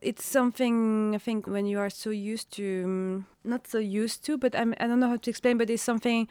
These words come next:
when your family has several generations of oppression and all of these things, I think you kind of, you have this training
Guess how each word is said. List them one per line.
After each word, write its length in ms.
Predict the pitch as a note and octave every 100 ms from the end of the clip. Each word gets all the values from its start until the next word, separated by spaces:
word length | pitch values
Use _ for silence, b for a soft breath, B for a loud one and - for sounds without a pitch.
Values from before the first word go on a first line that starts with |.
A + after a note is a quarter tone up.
| -
when 120 | A3+
your 80 | A3
family 560 | - A3+ A#3+ C#4+ D#4 - -
has 360 | G3+ F#3 - -
several 300 | - G3+ G3+
generations 600 | G3 F#3+ F#3 F#3 - G3
of 100 | F#3
oppression 840 | E3+ - G3+ F#3+ G#3+ G3 F#3+ G3 F#3+
and 260 | F3 E3+ -
all 160 | G3 G3+
of 100 | F#3+
these 160 | G3 -
things, 300 | A#3 B3+ -
I 100 | G#3
think 300 | - A3+ -
you 120 | G#3
kind 220 | - G#3
of, 280 | G3 - - b b _
you 200 | G#3 G#3+ G3
have 320 | F#3 A3 G3+
this 160 | G#3+
training 600 | - A3+ A3+ G#3+ E3 E3+